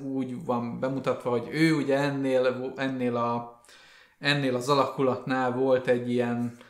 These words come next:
úgymond tudós, aki egy titkos kísérletet végzett, ugye egy, egy szuper hajtóművet próbált fölépíteni, és ezt vezette lényegében,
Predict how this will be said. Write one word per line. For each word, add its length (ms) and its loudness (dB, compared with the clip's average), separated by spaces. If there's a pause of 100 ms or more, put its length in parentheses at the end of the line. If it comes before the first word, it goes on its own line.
(140)
úgymond 380 -4
tudós, 520 2
aki 280 -2
egy 160 2
titkos 420 -4
kísérletet 680 -2
végzett, 520 0
ugye 260 0
egy, 240 0
egy 160 0
szuper 440 -4
hajtóművet 800 0
próbált 420 -2
fölépíteni, 800 -2
és 200 0
ezt 340 -4
vezette 580 -2
lényegében, 1000 -2